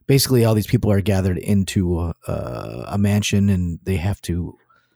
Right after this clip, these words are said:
The first one to bring this beast back, uh, wins this bloodstone and takes over the property of this person that died. I don't remember their, all their names.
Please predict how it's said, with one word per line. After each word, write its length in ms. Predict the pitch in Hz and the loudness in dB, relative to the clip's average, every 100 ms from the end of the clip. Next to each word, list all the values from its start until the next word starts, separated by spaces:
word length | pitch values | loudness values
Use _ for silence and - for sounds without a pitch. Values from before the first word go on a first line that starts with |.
| _ _ _ _ _ _ _ _ _ - | _ _ _ _ _ _ _ _ _ -8
The 80 | - | -2
first 320 | 135 120 - | 2 2 2
one 140 | 127 | 2
to 60 | 113 | 2
bring 280 | 107 110 104 | 2 2 2
this 360 | 95 - - - _ _ _ | 0 -4 -8 -12 _ _ _
beast 420 | 143 139 - - | 2 4 2 -2
back, 520 | - 95 95 - - - _ _ _ - | -2 0 -2 -4 -10 -16 _ _ _ -4
uh, 240 | 92 82 82 | -2 -2 -2
wins 360 | 95 104 101 | 2 2 2
this 180 | - 87 | -2 -4
bloodstone 800 | - 87 87 - 90 85 82 82 | -4 -4 -4 -2 0 0 -2 -4
and 100 | 87 | -6
takes 240 | - 82 87 | -4 -4 -4
over 220 | 82 85 | -4 -4
the 80 | 80 | -4
property 640 | - 78 82 80 78 - - | -4 -4 -4 -6 -8 -12 -14
of 420 | 73 76 78 - _ _ _ _ _ _ _ | -12 -10 -12 -20 _ _ _ _ _ _ _
this 120 | 80 | -12
person 400 | - 80 - 65 | -6 -6 -6 -8
that 160 | 67 71 | -8 -8
died. 280 | 65 - - | -10 -10 -10
I 40 | |
don't 140 | 76 60 | -10 -10
remember 260 | 73 - | -12 -12
their, 220 | 69 58 - - | -14 -14 -16 -18
all 140 | - 62 | -14 -14
their 100 | - | -14
names. 400 | - 104 - | -16 -14 -14